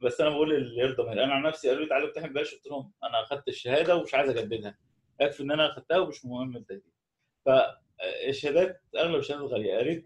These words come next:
جامعه، لو تعرف جامعه رخيصه قول لي وانا اخش فيها، تمام؟ آه، تقريبا انا الوحيد اللي في مصر اللي ما عملش ماستر او دكتوراه في، في البيم، يعني، تمام؟ فالشهادات مهمه. مهمه، مهمه ايه؟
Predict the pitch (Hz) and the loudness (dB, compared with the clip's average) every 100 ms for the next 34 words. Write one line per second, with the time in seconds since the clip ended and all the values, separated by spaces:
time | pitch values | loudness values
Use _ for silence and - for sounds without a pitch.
0 | - 135 123 135 139 120 120 151 156 147 | -4 -2 2 2 2 2 2 2 2 2
1 | 139 120 113 110 160 175 170 175 185 180 | 2 4 2 0 -2 0 0 2 0 -2
2 | 156 151 - - 101 - _ _ _ _ | -2 -6 -8 -6 -6 -6 _ _ _ _
3 | _ - 107 139 151 _ _ _ 120 117 | _ -6 -2 -2 -4 _ _ _ -2 -2
4 | 117 123 147 156 151 143 151 143 131 156 | 2 2 2 2 2 2 0 0 0 0
5 | 160 143 127 120 135 147 143 147 - 143 | 0 -4 0 2 2 0 -2 -4 -2 0
6 | 110 117 117 110 127 139 139 - 113 107 | 2 0 -4 -6 0 0 0 -6 -2 0
7 | 98 - _ _ _ 127 123 123 - - | -2 -6 _ _ _ -8 0 0 -2 -14
8 | _ _ _ _ _ _ - 110 139 - | _ _ _ _ _ _ -4 -2 -2 -4
9 | _ - 123 120 117 131 131 196 175 147 | _ -6 0 0 0 2 4 4 2 -2
10 | 117 - _ _ _ _ _ 127 156 160 | -2 -8 _ _ _ _ _ -2 0 2
11 | 123 131 160 165 151 156 | 0 0 0 2 2 0